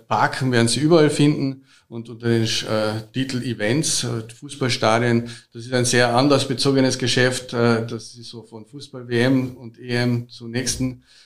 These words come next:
E M. Im Moment, äh, dreht sich sehr viel um Katar. Äh, in, da, das begleitet quasi die Expansion, äh, äh, dass wir, dass wir weltweit tätig sind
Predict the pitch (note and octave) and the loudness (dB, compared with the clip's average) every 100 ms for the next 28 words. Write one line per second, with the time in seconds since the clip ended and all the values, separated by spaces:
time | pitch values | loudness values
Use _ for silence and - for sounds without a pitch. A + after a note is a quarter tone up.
0 | _ A#2 A2+ A#2+ B2+ A#2+ A#2 A2+ A#2+ A#2 | _ -4 0 2 2 2 4 4 2 0
1 | A#2+ A#2 A2+ A2+ A#2+ A#2 A2+ - A#2+ A2+ | -2 0 0 0 -2 -2 -2 0 0 0
2 | B2 A#2 A2 G#2+ B2 C3+ E3+ E3+ - - | 0 0 -2 -2 2 4 4 0 -6 -18
3 | _ _ _ C3+ C3 B2+ B2+ B2+ - _ | _ _ _ 0 2 2 0 -6 -18 _
4 | _ _ C3+ B2+ - _ _ _ B2+ B2 | _ _ -16 -16 -20 _ _ _ -20 -10
5 | B2+ A#2+ A#2 B2 A#2+ - - - - _ | -4 -2 0 0 0 -2 -4 -6 -14 _
6 | _ - B2 A#2 A#2+ C3+ C#3 - C3 A#2+ | _ -4 0 4 2 4 2 2 4 4
7 | A#2+ B2 A#2 - - _ _ A#2+ A#2+ A#2 | 4 2 0 -4 -20 _ _ 2 2 2
8 | - - C3 - - B2 A#2 C3 B2+ C3+ | -4 -8 -4 -2 0 2 2 4 4 4
9 | A#2+ A#2+ A#2 A#2 A#2 A2+ - A2+ A2 A2 | 2 2 2 4 2 0 0 0 2 0
10 | A#2 A2+ A#2+ A#2+ A2 A2 A#2+ G#2+ B2+ A2+ | -2 0 4 4 4 0 -2 -4 0 0
11 | G#2 A2 A2+ A#2+ A2+ A2 A2+ A2+ - A2 | 2 2 2 0 0 -2 -2 -4 -2 -2